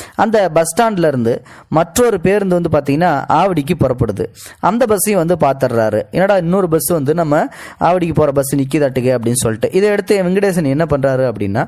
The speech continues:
குடும்பத்தோட அந்த பேருந்துல இருந்து வந்து இறங்கிடுறாரு. நம்ம அந்த பஸ்ஸுக்கு போலாம் அப்படின்னு சொல்லிட்டு, ஏன்னா இந்த பஸ்ல வந்து கொஞ்சம் கூட்டம் அதிகமா இருக்குது, அந்த பஸ் ஃப்ரீயா தானே இருக்கு அப்படின்னு சொல்லிட்டு. அதுவும் இல்லாம திடீர்னு பாத்தீங்கன்னா நம்ம உட்காந்துருக்கிற பஸ் வந்து கிளம்பாது.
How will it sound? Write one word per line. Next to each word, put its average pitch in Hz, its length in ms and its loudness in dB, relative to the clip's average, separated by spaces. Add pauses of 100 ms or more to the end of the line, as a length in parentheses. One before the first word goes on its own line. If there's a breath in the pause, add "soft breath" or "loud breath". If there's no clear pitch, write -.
(320 loud breath)
குடும்பத்தோட 240 420 2
அந்த 185 300 2
பேருந்துல 170 300 2
இருந்து 143 240 2
வந்து 139 260 0
இறங்கிடுறாரு. 123 640 0
நம்ம 156 220 0
அந்த 165 180 2
பஸ்ஸுக்கு 170 320 -2
போலாம் 131 260 2
அப்படின்னு 117 200 -2
சொல்லிட்டு, 110 400 -4 (340 loud breath)
ஏன்னா 208 180 2
இந்த 190 140 -2
பஸ்ல 180 200 0
வந்து 185 200 0
கொஞ்சம் 156 240 -2
கூட்டம் 190 280 0
அதிகமா 151 320 0
இருக்குது, 127 200 -4
அந்த 180 260 0
பஸ் 175 200 -2
ஃப்ரீயா 165 300 0
தானே 151 160 0
இருக்கு 123 340 -2
அப்படின்னு 110 180 -2
சொல்லிட்டு. - 380 -8 (380 loud breath)
அதுவும் 208 200 2
இல்லாம 214 400 0
திடீர்னு 202 360 0
பாத்தீங்கன்னா 175 340 0
நம்ம 185 300 0
உட்காந்துருக்கிற 190 440 0
பஸ் 151 240 0
வந்து 156 240 -2
கிளம்பாது. 135 440 0